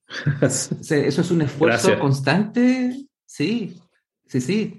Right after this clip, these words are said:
Speaker 2: Eh,
Speaker 1: Gracias. Y, y,
Speaker 2: yo lo he intentado y no lo he logrado.
Speaker 1: y, bueno, y tiene que ver con eso que dices tú, digamos. O sea, a, al final, eh, eh, es, es la iteración la que,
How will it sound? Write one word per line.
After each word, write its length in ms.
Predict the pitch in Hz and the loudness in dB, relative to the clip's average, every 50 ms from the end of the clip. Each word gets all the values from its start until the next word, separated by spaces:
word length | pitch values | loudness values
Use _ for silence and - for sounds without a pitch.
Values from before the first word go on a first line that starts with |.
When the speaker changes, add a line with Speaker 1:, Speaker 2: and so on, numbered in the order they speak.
| - | -10
Speaker 2:
Eh, 340 | - 123 139 135 135 131 - - - | -4 -4 -2 -2 -2 -4 -6 -2 2
Speaker 1:
Gracias. 320 | 135 170 180 - 175 170 - | 2 2 4 2 0 0 2
Y, 420 | 175 190 190 202 196 190 180 - - | 2 2 4 4 2 2 2 0 -2
y, 60 | - | 2
Speaker 2:
yo 80 | 143 165 | 4 4
lo 80 | 196 | 4
he 20 | 214 | 4
intentado 400 | 214 175 143 131 139 165 190 202 | 4 2 2 2 4 4 4 4
y 40 | |
no 120 | 185 180 175 | 4 4 4
lo 100 | 170 165 | 4 4
he 40 | 160 | 4
logrado. 260 | 143 135 147 151 156 | 2 2 2 2 2
Speaker 1:
y, 260 | 165 - - - - - | 0 0 -4 -10 -10 -6
bueno, 240 | - 156 170 214 196 | -2 0 2 4 4
y 80 | 165 160 | 4 2
tiene 220 | - 214 202 214 | 2 2 2 2
que 100 | 208 208 | 4 4
ver 140 | 208 208 208 | 2 2 2
con 160 | 214 - 214 | 2 0 2
eso 180 | 214 214 - 220 | 2 2 0 -2
que 120 | 214 - | 0 0
dices 260 | 190 185 - 202 - - | -2 -2 -2 -6 -8 -8
tú, 140 | - - - | -6 -6 -6
digamos. 300 | - - 120 110 110 117 | -6 -6 -8 -8 -8 -8
O 60 | - | -8
sea, 220 | - - 147 143 - | -6 -2 -2 -2 -2
a, 320 | 123 - - 127 127 131 - | -2 -4 -6 -6 -6 -4 -4
al 140 | - 131 127 | -4 -6 -6
final, 340 | - - 127 123 127 127 123 | -4 -4 -2 0 0 2 2
eh, 380 | 123 120 120 120 117 117 - _ - | 2 2 0 0 -4 -6 -10 _ -4
eh, 420 | 131 117 113 113 113 113 113 113 - _ _ _ _ _ | 0 2 4 4 4 2 -2 -4 -12 _ _ _ _ _
es, 360 | - - 127 127 127 123 - - - - - - - - - - - | 0 2 4 4 2 0 -2 -8 -10 -10 -10 -14 -14 -14 -10 -4 0
es 100 | 139 139 | 4 4
la 100 | 147 147 | 6 4
iteración 680 | 139 135 131 117 117 - - 156 131 127 127 127 - _ - | 6 4 4 4 4 4 2 2 2 2 -2 -8 -12 _ -6
la 140 | - 123 120 | -4 -2 -2
que, 440 | 120 127 117 117 113 113 113 113 | 0 0 0 0 0 -2 -4 -8